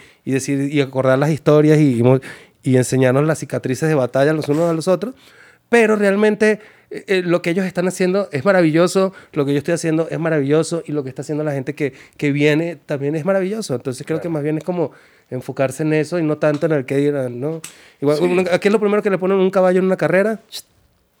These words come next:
Speaker 1: Dos cosas en los ojos para que no vea para los lados, ¿no?
Speaker 2: Vas
Speaker 1: Entonces,
Speaker 2: pa' enfrente,
Speaker 1: creo que
Speaker 2: ¿no? Al objetivo.
Speaker 1: a-, así, así lo vemos nosotros,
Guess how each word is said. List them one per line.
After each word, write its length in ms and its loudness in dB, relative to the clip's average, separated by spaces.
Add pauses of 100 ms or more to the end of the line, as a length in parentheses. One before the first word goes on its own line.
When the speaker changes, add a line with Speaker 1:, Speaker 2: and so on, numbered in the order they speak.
(640)
Speaker 1:
Dos 200 0
cosas 240 -2
en 60 2
los 120 -2
ojos 160 0
para 100 -4
que 100 -2
no 100 0
vea 100 0
para 160 0
los 80 -2
lados, 340 -6
¿no? 60 -4
Speaker 2:
Vas 180 -2
Speaker 1:
Entonces, 320 -4
Speaker 2:
pa' 120 -2
enfrente, 640 -2
Speaker 1:
creo 280 2
que 500 -2
Speaker 2:
¿no? 60 -16
Al 120 -10
objetivo. 460 -6
Speaker 1:
a-, 80 0
así, 360 2
así 640 2
lo 140 2
vemos 200 0
nosotros, 520 0